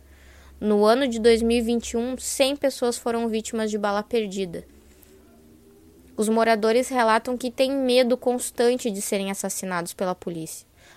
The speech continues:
atingidos por uma bala perdida. Essa estrutura racista do Estado capitalista se reflete nos assassinatos causados por esses policiais.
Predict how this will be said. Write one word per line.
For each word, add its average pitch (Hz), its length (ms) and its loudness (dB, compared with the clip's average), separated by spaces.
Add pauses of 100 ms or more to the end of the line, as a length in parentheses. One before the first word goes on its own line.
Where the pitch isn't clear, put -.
atingidos 220 720 0
por 226 140 -4
uma 214 200 -2
bala 190 240 -2
perdida. 170 560 -10 (800)
Essa 247 280 2
estrutura 233 480 0
racista 247 680 0
do 202 120 0
Estado 202 320 -4
capitalista 208 720 -4
se - 160 -12
reflete 233 580 -2
nos 220 160 -6
assassinatos 208 760 -8
causados 202 560 -2
por 196 160 -10
esses - 200 -10
policiais. - 800 -12